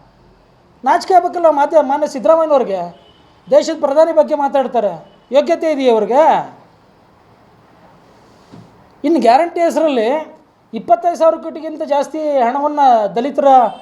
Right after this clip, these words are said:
ಹಣವನ್ನು ಲೂಟಿ ಮಾಡಿದ್ರಲ್ಲ ಸಿದ್ದರಾಮಯ್ಯನವರೇ, ನಾಚಿಕೆ ಆಗಲ್ವಾ ನಿಮಗೆ? ಇದು ಸುಳ್ಳಲ್ವಾ?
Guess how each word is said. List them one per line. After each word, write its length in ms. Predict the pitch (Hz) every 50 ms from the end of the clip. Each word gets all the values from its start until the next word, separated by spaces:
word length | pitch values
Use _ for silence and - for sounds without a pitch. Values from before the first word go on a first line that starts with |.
| - - - _ -
ಹಣವನ್ನು 320 | 226 247 277 294 285 262
ಲೂಟಿ 260 | 247 247 294 - 320
ಮಾಡಿದ್ರಲ್ಲ 400 | 294 294 285 269 269 269 262 262
ಸಿದ್ದರಾಮಯ್ಯನವರೇ, 1000 | 254 - 226 214 269 277 269 269 269 262 262 254 247 233 196 160 147 - - - _ _ _ _ _ _ 190
ನಾಚಿಕೆ 300 | 190 233 254 - - 311
ಆಗಲ್ವಾ 260 | 294 311 311 311 294
ನಿಮಗೆ? 540 | 302 302 277 247 220 208 185 170 165 160 - _ _ _ _ _ _ _ _ _ _ -
ಇದು 160 | 240 240 330
ಸುಳ್ಳಲ್ವಾ? 800 | - 285 302 311 320 320 311 294 269 240 220 208 190 - - -